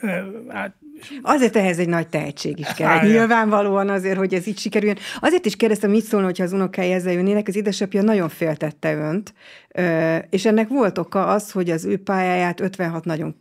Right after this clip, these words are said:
Speaker 2: keresztbe,
Speaker 1: Mhm.
Speaker 2: kerékbe tört, és neki ezért egy nagyon küzdelmes, nehéz élete volt. Mondta azt, ö, még a beszélgetésünk elején, hogy mennyire szeret ilyen témákkal foglalkozni,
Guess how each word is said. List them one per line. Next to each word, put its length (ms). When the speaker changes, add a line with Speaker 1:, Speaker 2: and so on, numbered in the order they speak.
Speaker 2:
keresztbe, 500
Speaker 1:
Mhm. 100
Speaker 2:
kerékbe 460
tört, 300
és 100
neki 240
ezért 300
egy 60
nagyon 300
küzdelmes, 560
nehéz 360
élete 360
volt. 240
Mondta 460
azt, 260
ö, 240
még 180
a 60
beszélgetésünk 720
elején, 280
hogy 120
mennyire 460
szeret 340
ilyen 180
témákkal 500
foglalkozni, 800